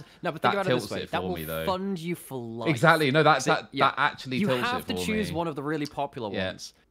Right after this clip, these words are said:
Speaker 1: Like, if you choose
Speaker 2: Oh,
Speaker 1: the
Speaker 2: that's
Speaker 1: one which
Speaker 2: true as well.
Speaker 1: everyone buys,
Speaker 2: Yeah.
Speaker 1: uh, my Ahri skin, yes, it's degenerate for
Speaker 2: Mm.
Speaker 1: me, don't get me wrong, but I am living happily ever after with that.
Speaker 2: Yeah, no, the skin,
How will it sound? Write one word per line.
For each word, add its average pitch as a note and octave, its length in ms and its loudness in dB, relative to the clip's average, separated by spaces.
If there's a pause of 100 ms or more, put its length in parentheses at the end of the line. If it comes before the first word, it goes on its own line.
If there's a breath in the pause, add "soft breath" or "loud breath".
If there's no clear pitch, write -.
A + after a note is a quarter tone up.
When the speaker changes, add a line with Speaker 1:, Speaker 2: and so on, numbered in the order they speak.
(100)
Speaker 1:
Like, A2+ 120 -6
if C3 60 -12
you C#3+ 60 -6
choose F#3+ 220 -2
Speaker 2:
Oh, - 20 4
Speaker 1:
the E3+ 60 6
Speaker 2:
that's G#3 160 6
Speaker 1:
one - 80 -4
which F#3+ 80 0
Speaker 2:
true B3+ 120 4
as B3+ 100 0
well. B3 200 6
Speaker 1:
everyone - 260 4
buys, C3+ 420 -2
Speaker 2:
Yeah. F3 340 2
Speaker 1:
uh, D#3 60 -6
my E3+ 220 0
Ahri D4 260 0
skin, C#3+ 400 -4
yes, F3 360 -2
it's B3+ 120 -6
degenerate B3+ 520 -2
for B2 80 -2
Speaker 2:
Mm. B2 40 -2
Speaker 1:
me, E3 240 0
don't D3+ 200 -2
get G#3 140 -2
me A3 100 -2
wrong, G3 400 -2
but E3+ 120 0
I F3+ 160 0
am F#3+ 120 -2
living E3 280 -2
happily D3+ 500 -6 (140)
ever D3+ 360 -2
after G#2 260 -8
with F2+ 160 -14
that. A#1+ 220 -16 (120)
Speaker 2:
Yeah, F#2 160 0
no, G2+ 160 2
the G#2 120 -2
skin, A2 680 2